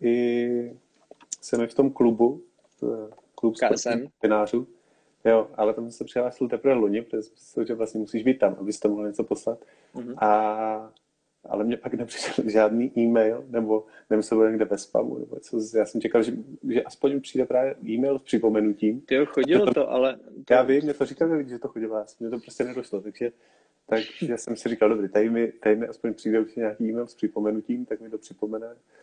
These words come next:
Speaker 1: A já tam pak něco pošlu, no, a pak jsem zjistil, jak už to bylo vyhlášený, <laughs> že, že už tam asi nic posílat nebudu, no, takže
Speaker 2: Ale letos jsem tam posílal taky něco a nic, žádný umístění, ale já jsem tam, já jsem asi neměl ani žádný fotky, které by měly aspirovat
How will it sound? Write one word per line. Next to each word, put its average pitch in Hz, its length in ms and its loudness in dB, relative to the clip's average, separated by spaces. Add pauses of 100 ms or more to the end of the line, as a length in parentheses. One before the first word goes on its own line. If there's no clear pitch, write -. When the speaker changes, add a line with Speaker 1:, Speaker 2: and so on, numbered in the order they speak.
(160)
Speaker 1:
A 104 100 4
já 107 60 6
tam 113 160 0
pak 110 140 0
něco 113 200 -2
pošlu, 123 400 0
no, 120 140 -4
a 117 80 -4
pak 113 180 -8
jsem 113 160 -4
zjistil, 117 520 2 (360)
jak 117 100 6
už 117 120 0
to - 80 0
bylo 120 180 4
vyhlášený, 117 580 2
<laughs> 107 60 -16
že, - 20 -4 (840)
že 117 100 -2
už 113 80 -10
tam 113 140 -4
asi 110 180 -8
nic 113 100 -6
posílat - 320 0
nebudu, 110 300 0
no, 95 180 -8 (100)
takže 98 440 -12 (340)
Speaker 2:
Ale 135 140 4
letos 147 320 2
jsem 151 160 -4
tam 151 160 -2
posílal 147 400 -2
taky 139 260 -8
něco 135 520 -2
a 131 100 -4
nic, 123 420 -8
žádný 120 240 -2
umístění, 123 600 -8
ale 117 640 -4
já 120 160 -2
jsem 123 180 -8
tam, 123 220 -6 (1000)
já 127 120 -4
jsem 127 160 -4
asi 123 180 -4
neměl 117 300 -6
ani 113 180 -8
žádný 110 220 -2
fotky, 107 340 -10
které 107 180 -4
by 107 120 -6
měly 104 240 -10
aspirovat 107 560 -6